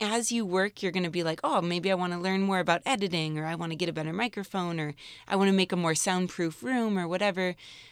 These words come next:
Um, those are all great things, but I don't think you need that to just start off. Some people just record on their phone, and that sounds just fine if they find a quiet space, you know? So, um, so just find whatever you can to get started. A lot of people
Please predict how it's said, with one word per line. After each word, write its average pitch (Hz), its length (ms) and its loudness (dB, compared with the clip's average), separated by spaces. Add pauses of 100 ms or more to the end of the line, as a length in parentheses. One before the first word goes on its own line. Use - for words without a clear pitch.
(180)
Um, 160 340 0
those 220 220 4
are 208 80 2
all 170 180 6
great 156 300 0
things, 151 300 -4
but - 120 -8
I 190 140 2
don't 214 200 -2
think 175 300 -6
you 190 80 0
need 160 280 -2
that 147 220 -4
to 160 80 -10
just 147 220 -4
start 139 260 -6
off. - 360 -10 (180)
Some 285 180 -2
people 381 220 2
just 277 220 -4
record 262 280 2
on 254 140 4
their 233 120 2
phone, 247 360 -4
and 175 140 -2
that 156 160 -4 (120)
sounds 185 360 -2
just 208 200 -6
fine 185 300 0
if - 100 -6
they 160 120 -2
find 151 280 -4
a 160 40 -6
quiet 160 320 -4
space, - 440 -6
you 190 80 -4
know? 165 220 -2
So, 160 340 -2 (600)
um, 185 160 0
so 226 100 -4
just 254 260 -2
find 220 220 2
whatever 202 260 0
you 226 140 2
can 196 260 0
to 175 60 0
get 156 140 -4
started. 165 400 0
A 156 80 -2
lot 165 200 2
of 175 60 -2
people 165 420 -2